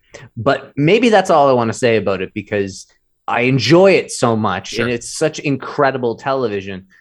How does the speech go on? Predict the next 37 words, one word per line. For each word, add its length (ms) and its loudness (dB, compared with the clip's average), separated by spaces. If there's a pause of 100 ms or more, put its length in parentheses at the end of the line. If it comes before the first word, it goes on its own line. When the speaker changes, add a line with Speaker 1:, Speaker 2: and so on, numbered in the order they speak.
(160)
Speaker 1:
that 300 -2
it 80 -4
just 240 -2
seems 380 -2 (140)
confusing 840 2
and 180 0
disappointing 760 -2
in 140 -6
that 80 -2
it's 160 -4
gonna 240 -6
limit 420 -4
the 60 -6
number 240 -2
of 80 -4
people 220 -6
who 160 -4
will 160 -6
see 320 -2
it, 220 -2 (420)
but 100 0
it 80 0
doesn't 360 2 (720)
take 220 -4
away 180 2
from 140 -8
the 60 -6
fact 280 -6
that 80 -16
this 180 -6
might 220 0
be 80 -2
one 240 -2
of 80 -6
the 60 -4
most 640 -2 (640)
rewatchable 1300 0